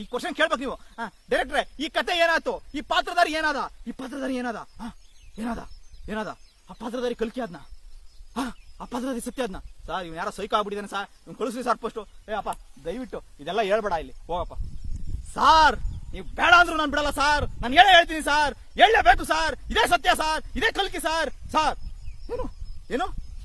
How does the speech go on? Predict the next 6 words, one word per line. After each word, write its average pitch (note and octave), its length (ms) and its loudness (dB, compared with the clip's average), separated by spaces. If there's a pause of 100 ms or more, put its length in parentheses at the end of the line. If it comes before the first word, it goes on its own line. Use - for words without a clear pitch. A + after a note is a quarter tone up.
(200)
ತೋರ್ಸಲ್ವಾ C#4+ 380 2
ನೀವು? B3 140 -2 (420)
ತೋರ್ಸಲ್ವಾ? C#4+ 360 0 (300)
ಸರ್, F4 240 4 (1160)
ಸರ್, C4+ 160 0 (4000)
ಈ B3 60 -4